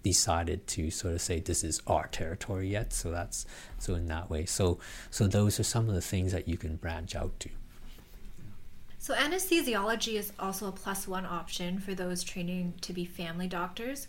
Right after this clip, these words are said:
Speaker 2: Could you
Speaker 1: Yes.
Speaker 2: talk a little bit about the differences between the two streams and what they're able to do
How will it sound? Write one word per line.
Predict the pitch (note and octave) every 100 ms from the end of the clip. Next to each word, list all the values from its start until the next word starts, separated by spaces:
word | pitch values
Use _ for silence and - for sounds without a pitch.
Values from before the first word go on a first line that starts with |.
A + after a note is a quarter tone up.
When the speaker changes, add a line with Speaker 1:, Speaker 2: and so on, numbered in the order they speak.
| -
Speaker 2:
Could | B3+
you | C4
Speaker 1:
Yes. | B3+
Speaker 2:
talk | A#3+ A3+ A#3+
a |
little | D4+ A3+ G#3+
bit | G#3+ G#3+
about | - F#3+ F#3 E3+
the |
differences | F3 - F3+ G3+ G#3 B3 A#3
between | G#3 - G3 F#3
the |
two | F3+ - F#3
streams | F3 - F3+ F#3 D4 B3
and | F#3+ F3+
what | E3 F#3
they're | F3
able | F3+ F3+ F3+
to | F#3+
do | F3 F#3+ C#4+